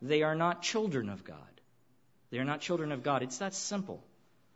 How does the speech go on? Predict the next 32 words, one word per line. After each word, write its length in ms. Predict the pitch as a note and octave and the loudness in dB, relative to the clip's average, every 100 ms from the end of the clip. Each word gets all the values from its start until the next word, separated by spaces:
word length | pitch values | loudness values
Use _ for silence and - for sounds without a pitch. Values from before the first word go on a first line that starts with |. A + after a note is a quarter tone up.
| _ _ _ _ _ | _ _ _ _ _
And 100 | D3 | -8
so 180 | C#3 F#3 | 6 8
that's 280 | F3+ A#3+ - | 10 8 6
the 100 | G3 | 0
case 480 | - - A#3+ B3 - | -2 0 4 4 2
that 140 | E3+ | 0
John 320 | D3 F3 F3 | 4 4 4
was 160 | E3 D#3 | 2 2
making. 240 | G3+ - | 2 2
Do 80 | G3+ | 6
not 180 | E4+ C#4+ | 8 8
believe 220 | B3 A3+ | 6 6
every 200 | G#3 F#3 | 6 6
spirit. 380 | F3 - A3+ G3+ | 2 2 2 4
We 120 | C4 | 6
have 180 | B3+ B3 | 6 6
people 240 | B3 G#3+ | 2 6
who 80 | G3+ | 6
are 80 | F#3+ | 6
denying 480 | F#3 F#3+ G#3 A#3+ G#3+ | 4 6 6 6 4
the 80 | F#3+ | 0
truth 360 | - B3 A#3+ | 2 0 2
about 280 | G3+ F#3 E3+ | 6 6 6
Jesus 380 | F3+ G#3+ F#3+ F3 | 4 0 0 0
Christ, 320 | A3 G3+ F#3 - - | 4 4 4 -6 -2
yet 300 | E3+ G#3 G#3+ | 6 6 6
proclaiming 800 | G#3+ G3 G3 A#3 C#4+ D4 G#3+ G3 | 4 4 4 8 8 10 8 8
that 180 | F#3+ G3 | 4 6
they 240 | G3 G3 | 4 6
are 460 | G3+ A3+ A3+ F3 D#3 | 8 12 12 12 8
of 240 | F3 D3+ | 4 4
God. 480 | D#3+ F3+ C3+ A2 | 8 10 8 4